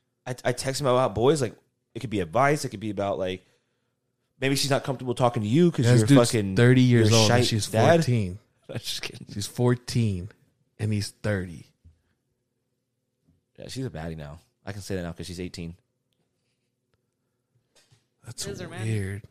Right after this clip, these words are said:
Speaker 2: It's not like he was doing anything with it. It's just, the thing is, like, Drake hasn't been caught in, or said anything. He was just grooming. He grooms a lot. That's what it is. He's like, and there's a lot of people that do it. I mean, what's his name
Speaker 1: How
Speaker 2: does
Speaker 1: old is
Speaker 2: it.
Speaker 1: Natalie Dyer?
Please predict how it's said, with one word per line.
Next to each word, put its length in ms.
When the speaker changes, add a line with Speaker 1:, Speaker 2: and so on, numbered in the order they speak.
Speaker 2:
It's 180
not 60
like 120
he 80
was 160
doing 300
anything 300
with 160
it. 60
It's 100
just, 220
the 180
thing 160
is, 100
like, 160
Drake 220
hasn't 200
been 140
caught 340
in, 60
or 240
said 220
anything. 360
He 100
was 120
just 180
grooming. 320
He 140
grooms 460
a 60
lot. 360
That's 200
what 80
it 120
is. 220
He's 180
like, 240
and 200
there's 140
a 60
lot 160
of 160
people 220
that 160
do 160
it. 100
I 60
mean, 180
what's 160
his 140
name 160
Speaker 1:
How 100
Speaker 2:
does 40
Speaker 1:
old 100
is 60
Speaker 2:
it. 40
Speaker 1:
Natalie 280
Dyer? 340